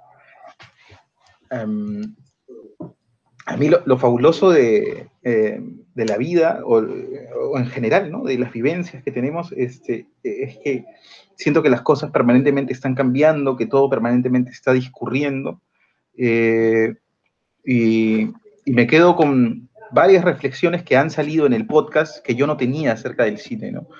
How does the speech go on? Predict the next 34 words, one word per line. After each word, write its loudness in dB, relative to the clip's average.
Reflexiones -4
de, -12
de 4
esta 2
película, 0
perdón, -2
de 0
Sans -4
Soleil, -8
¿no? -8
Reflexiones -4
que -18
ustedes 2
han 2
hecho, -4
reflexiones -2
que -8
se 0
me 6
han, 2
este, -2
que 0
se -6
me 4
han 4
aparecido, 0
¿no? -6
Este, -6
a -4
partir -2
de, 0
de -2
comentarios 0
que, -2